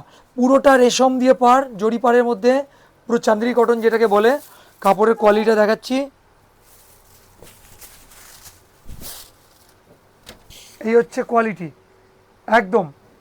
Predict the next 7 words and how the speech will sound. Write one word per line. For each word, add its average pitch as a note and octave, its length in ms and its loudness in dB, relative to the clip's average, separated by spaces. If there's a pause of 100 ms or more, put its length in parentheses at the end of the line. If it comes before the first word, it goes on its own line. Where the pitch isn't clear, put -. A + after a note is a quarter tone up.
পুরো A#3 260 -2
কটনের B3+ 460 2
মধ্যে B3 180 2
হবে। A3+ 260 6 (1160)
এই A3 100 4
হলো A#3 200 4
পুরো A#3+ 220 2